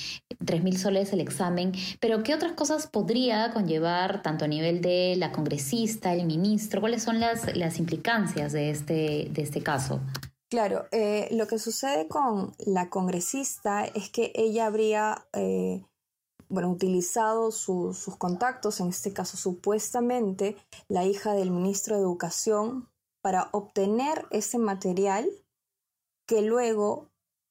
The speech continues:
Speaker 2: eh, sería comercializado y supuestamente, según la denuncia, mejor dicho, según la denuncia que ha sido recogida por la Fiscalía y que está guiando esa investigación, eh, todo pasaba a cuenta de la congresista,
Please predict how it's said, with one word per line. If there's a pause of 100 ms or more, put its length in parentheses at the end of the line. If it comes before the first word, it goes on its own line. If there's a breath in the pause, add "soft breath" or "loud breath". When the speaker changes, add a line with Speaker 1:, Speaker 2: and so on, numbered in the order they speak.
(140)
Speaker 2:
eh,
sería
comercializado
y
supuestamente,
según
la
denuncia,
mejor
dicho,
según
la
denuncia
que
ha
sido
recogida
por
la
Fiscalía
y
que
está
guiando
esa
investigación, (880 loud breath)
eh,
todo
pasaba
a
cuenta
de
la
congresista,